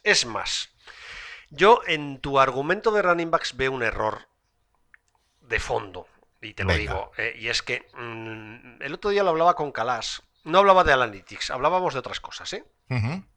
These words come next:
Speaker 1: Entonces él me decía, "Mira, Mariano", bueno, en el fondo lo hacíamos los dos, era un debate, "Hay cinco jugadores", él, él hablaba en clave fantasy, pero yo creo que es clave fútbol, "Hay cinco o seis jugadores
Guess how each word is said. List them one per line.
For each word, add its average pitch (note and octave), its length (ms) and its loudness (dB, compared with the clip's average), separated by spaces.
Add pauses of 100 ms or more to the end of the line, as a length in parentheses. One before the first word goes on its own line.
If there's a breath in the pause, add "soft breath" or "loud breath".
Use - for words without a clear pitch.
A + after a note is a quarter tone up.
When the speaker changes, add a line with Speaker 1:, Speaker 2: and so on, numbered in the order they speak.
(260)
Speaker 1:
Entonces D#3+ 360 -4
él G3 140 0
me G3 80 0
decía, C3+ 400 0
"Mira, B2+ 240 -4
Mariano", B2 320 -2 (640 loud breath)
bueno, A#2 220 0
en A#2+ 60 -4
el A#2 60 0
fondo F3+ 240 -2
lo A#2 100 6
hacíamos G#2+ 380 0
los C#3+ 120 -2
dos, D3 140 0
era D3+ 100 0
un D3 60 -4
debate, C3+ 340 0 (340 loud breath)
"Hay G#3+ 320 0
cinco G#3 540 -2
jugadores", C#3+ 540 2
él, F#3+ 120 -2
él F#3+ 160 0
hablaba E3 320 2
en E3 100 -2
clave D3 280 0
fantasy, A#2 460 -6
pero A#2+ 180 -10
yo D#3+ 80 -8
creo F3+ 100 -10
que F3 60 -4
es - 100 0
clave A#2+ 300 -4
fútbol, G#2 500 -10 (240)
"Hay G#3 260 -2
cinco G3+ 540 -2
o B2 80 0
seis - 240 -6
jugadores A2+ 680 -10